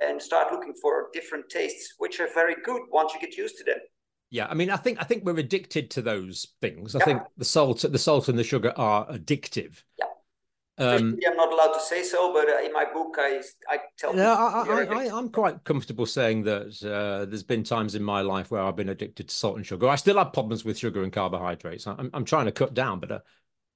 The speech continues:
Speaker 2: a, a lifetime of habit i-, is difficult to change. But you're right, these are such strong flavors
Speaker 1: Yep.
Speaker 2: that they overwhelm all the subtlety.
Speaker 1: Yep. They overrule everything else.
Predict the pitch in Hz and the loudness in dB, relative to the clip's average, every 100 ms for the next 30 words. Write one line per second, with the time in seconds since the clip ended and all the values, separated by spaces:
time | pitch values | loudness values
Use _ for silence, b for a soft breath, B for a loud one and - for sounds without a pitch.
0 | - 147 139 143 135 127 - 123 113 107 | -6 -4 0 2 4 2 2 0 0 0
1 | 131 107 104 110 - - 123 - 120 113 | -2 -2 -4 -6 -6 -6 -6 -4 -8 -4
2 | 151 139 110 B B - 269 170 202 175 | -2 -2 -4 B B -2 2 4 4 4
3 | 208 165 151 - 180 - - - 170 202 | 4 2 0 -4 -6 -6 -10 -2 0 0
4 | 208 - 117 98 80 - - - _ _ | 0 0 -2 -2 -8 -14 -14 -14 _ _
5 | _ _ - - - - 185 160 185 190 | _ _ -4 -4 -4 -6 0 2 6 6
6 | 151 156 160 151 160 156 139 - 180 190 | 6 4 2 4 2 0 -2 -6 -10 -10
7 | 160 - 80 - - - - _ - 156 | -10 -8 -10 -8 -6 -6 -8 _ -6 -2
8 | 185 - 175 190 175 175 170 - 165 160 | -2 -2 0 0 0 0 -2 -4 0 2
9 | 147 | 2